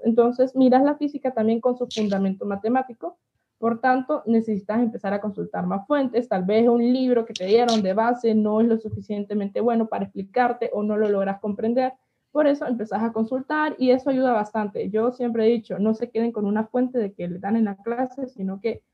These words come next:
pues, vean más, eh, tal vez hay un otro libro que les van a explicar mucho más fácil o va a ser mucho más claro. Entonces, eso ayuda bastante en esta transición, ¿verdad?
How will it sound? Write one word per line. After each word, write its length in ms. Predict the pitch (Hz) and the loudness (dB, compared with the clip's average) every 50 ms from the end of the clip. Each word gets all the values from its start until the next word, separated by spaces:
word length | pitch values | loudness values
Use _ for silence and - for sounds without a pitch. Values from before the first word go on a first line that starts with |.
| _ _ _ | _ _ _
pues, 220 | - 214 202 180 | 0 0 2 4
vean 280 | 196 233 240 240 233 233 | 4 4 4 4 4 4
más, 360 | 247 240 240 262 285 285 - _ _ | 4 4 4 2 -2 -4 -8 _ _
eh, 520 | 214 196 196 190 190 190 190 190 190 - _ _ | -6 -4 -2 -2 -2 -4 -4 -6 -8 -12 _ _
tal 160 | - 208 196 | -2 0 2
vez 120 | 196 220 233 | 2 2 2
hay 120 | 240 226 | 2 2
un 80 | 226 226 | 2 2
otro 180 | 226 233 226 | 0 0 0
libro 240 | 226 233 233 233 233 | 0 2 2 0 0
que 80 | 233 214 | 0 0
les 80 | 196 | -2
van 140 | 190 196 208 | 0 0 0
a 20 | |
explicar 320 | 220 220 214 202 - 202 202 | -2 -2 -2 -4 -4 -2 -2
mucho 300 | 202 214 214 214 - 196 | 0 0 -2 -2 -2 -2
más 200 | 190 190 196 - | -2 -2 -4 -4
fácil 380 | - 247 247 247 254 247 233 - | -4 -4 -4 -4 -4 -6 -4 -2
o 120 | 190 196 | -2 -2
va 80 | 196 196 | -2 -2
a 20 | |
ser 160 | 196 - 208 | -4 -4 -4
mucho 220 | 214 208 214 - 196 | -4 -4 -4 -6 -6
más 200 | 196 196 196 - | -6 -6 -8 -6
claro. 360 | - 247 247 247 254 254 - - _ _ _ _ | -2 -2 0 0 -2 -4 -8 -12 _ _ _ _
Entonces, 360 | _ 214 220 247 254 254 - - | _ -6 -2 -2 -2 -2 -2 0
eso 240 | - 269 277 294 277 | 0 0 2 2 2
ayuda 260 | 254 247 247 240 226 | 4 4 4 2 2
bastante 400 | 214 208 - 214 214 220 220 208 | 0 -2 -4 -4 -4 -4 -2 -2
en 80 | 202 | -2
esta 260 | 202 202 202 - 202 196 | -2 -2 -4 -8 -8 -8
transición, 520 | 190 185 180 180 190 185 - 208 190 180 | -6 -6 -4 -6 -6 -6 -4 -4 -2 -2
¿verdad? 240 | 180 170 - - | -2 -4 -6 -8